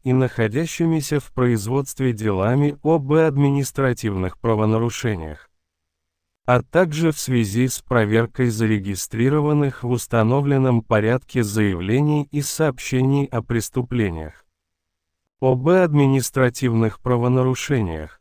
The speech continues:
о происшествиях, разрешение которых отнесено к компетенции полиции, государственные и муниципальные органы,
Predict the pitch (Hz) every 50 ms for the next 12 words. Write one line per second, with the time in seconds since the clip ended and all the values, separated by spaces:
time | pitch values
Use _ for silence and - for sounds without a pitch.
0 | _ _ - 123 127 127 131 - 143 139 135 120 - - 151 139 131 - - -
1 | 101 92 90 90 87 - _ _ - 117 117 123 117 110 120 127 131 - - -
2 | 196 196 185 175 170 151 143 - 131 123 127 - 127 120 117 104 - - 110 107
3 | - - 104 101 90 - - - 120 131 147 151 147 139 139 - - - 135 127
4 | 123 - 139 135 - - 135 123 110 101 - - 110 104 95 98 - 117 117 127
5 | 139 131 - - - 90 80 76 76 - _ _ 107 110 123 120 - - 117 110
6 | 104 107 113 135 151 - - - 165 160 156 151 147 143 139 - 139 135 139 143
7 | 139 139 139 131 - - 135 127 - 131 117 107 101 98 98 101 107 120 143 139
8 | 107 92 95 90 85 80 76 78